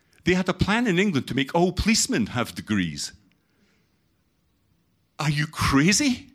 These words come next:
<laughs> And that's what's happened. We've sucked the money up into the higher education system. In England, I think it's much better. In Germany, Switzerland, of course, and Austria have had really brilliant, uh, vocational learning apprenticeship systems. That's why they're the strongest economies in Europe, I think. But,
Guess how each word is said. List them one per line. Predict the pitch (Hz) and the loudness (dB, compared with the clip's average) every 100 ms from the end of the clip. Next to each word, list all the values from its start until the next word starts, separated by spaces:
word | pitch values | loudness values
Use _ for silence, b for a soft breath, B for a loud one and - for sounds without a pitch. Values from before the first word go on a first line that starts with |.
| - | -2
<laughs> | 185 - - 494 - - - - B B B B - | -2 -2 -2 0 0 -6 -16 -16 B B B B -4
And | 147 | -2
that's | - | -2
what's | 156 - | -6 -6
happened. | 165 - 214 | -6 -6 -10
We've | 92 107 | -8 -6
sucked | - - 240 - | -4 -4 -6 -10
the | 151 | -8
money | 139 117 | -6 -6
up | 110 107 | -6 -8
into | 98 | -8
the | 92 | -6
higher | 110 92 | -4 -4
education | 87 - 107 85 90 | -6 -6 -6 -6 -6
system. | - 110 - 101 | -10 -10 -6 -2
In | |
England, | 117 139 92 95 98 - b | -2 -2 -4 -6 -8 -16 b
I | 110 | -8
think | 117 147 | -4 -4
it's | 117 | -2
much | 110 139 - | 0 -2 -2
better. | 117 117 101 | -4 -4 -6
In | 92 | -10
Germany, | - 117 143 | -4 -2 -2
Switzerland, | 117 104 101 90 82 87 | -6 -8 -10 -12 -12 -12
of | - | -12
course, | - 90 | -12 -12
and | 87 | -10
Austria | 101 - 82 | -10 -10 -12
have | 85 90 B B | -12 -14 B B
had | 101 92 | -14 -6
really | 113 110 | -4 -4
brilliant, | 78 90 123 92 78 - | -4 -2 0 -2 -4 -4
uh, | 90 87 82 B B | -2 -2 -6 B B
vocational | - 101 104 98 98 | -6 -2 -2 -2 -6
learning | 87 85 87 | -8 -8 -8
apprenticeship | 80 - 92 - 87 | -6 -6 -6 -6 -10
systems. | - 82 - 87 | -8 -8 -8 -6
That's | 104 - | -6 -4
why | 104 98 | -4 -4
they're | 92 | -6
the | 92 | -6
strongest | - 101 95 - | -4 -4 -4 -8
economies | 95 104 92 82 | -6 -4 -4 -4
in | 92 | -2
Europe, | 101 92 | 0 -2
I | 87 | -6
think. | 80 98 - B B B B - | -6 -8 -10 B B B B -4
But, | 110 117 - | -2 -2 -4